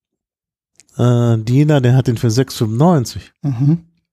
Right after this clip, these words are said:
Speaker 1: Das kann ja gar nicht sein. Da kommen da wahrscheinlich irgendwelche Versandkosten
Speaker 2: Bist du
Speaker 1: zu.
Speaker 2: bei, die irgendwie utopisch sind, ja?
Speaker 1: <clears throat> Werde ich jetzt nicht.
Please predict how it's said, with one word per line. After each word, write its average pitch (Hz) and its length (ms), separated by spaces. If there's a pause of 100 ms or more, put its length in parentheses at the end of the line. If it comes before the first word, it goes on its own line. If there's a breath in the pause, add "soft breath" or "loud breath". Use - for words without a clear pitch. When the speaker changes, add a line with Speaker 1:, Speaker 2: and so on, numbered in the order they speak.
(800)
Speaker 1:
Das - 160
kann 73 120
ja 78 100
gar 78 140
nicht 78 120
sein. 80 260
Da 82 160
kommen 82 200
da 80 80
wahrscheinlich 85 320
irgendwelche 85 440 (140)
Versandkosten 87 520
Speaker 2:
Bist - 120
du - 60
Speaker 1:
zu. 90 40
Speaker 2:
bei, 135 180
die 135 80
irgendwie 127 420
utopisch 127 400
sind, 123 200
ja? 139 180 (220)
Speaker 1:
<clears throat> - 140
Werde 104 420
ich 87 60
jetzt - 160
nicht. - 320